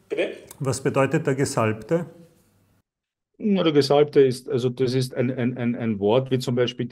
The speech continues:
Speaker 3: auch die Könige, die dann nach den Richtern, äh, sozusagen kamen, weil auch die jüdischen <laughs> Menschen Könige wollten und es ihnen nicht mehr genug war, dass Gott selbst ihr Herrscher ist, weil sie ihn eh nicht sehen konnten.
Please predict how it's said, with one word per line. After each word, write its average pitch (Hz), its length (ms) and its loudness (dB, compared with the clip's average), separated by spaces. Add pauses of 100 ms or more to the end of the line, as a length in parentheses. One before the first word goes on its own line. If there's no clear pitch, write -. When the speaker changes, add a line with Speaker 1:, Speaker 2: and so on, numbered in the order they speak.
Speaker 3:
auch 117 180 -4
die 101 160 -12
Könige, 139 680 6 (460)
die 117 100 -2
dann 107 200 0
nach 110 220 -2
den 113 180 -2
Richtern, 117 600 -2
äh, 101 340 -2
sozusagen 101 600 -2
kamen, 117 640 -2
weil 107 360 2
auch 104 280 -2
die - 180 -10
jüdischen 123 480 0
<laughs> - 120 -2
Menschen 135 500 0 (720)
Könige 147 500 6
wollten 87 480 -4
und 117 180 -4
es 107 120 -4
ihnen 104 240 2
nicht 123 240 -4
mehr 113 80 2
genug 110 500 -2
war, 110 300 0
dass - 480 -4
Gott 101 240 0
selbst - 760 2
ihr 92 180 -4
Herrscher 90 480 -2
ist, - 460 -6 (460)
weil 104 140 -2
sie 101 140 -6
ihn 101 140 -8
eh 95 140 -4
nicht 90 200 -10
sehen 127 280 2
konnten. 98 600 -8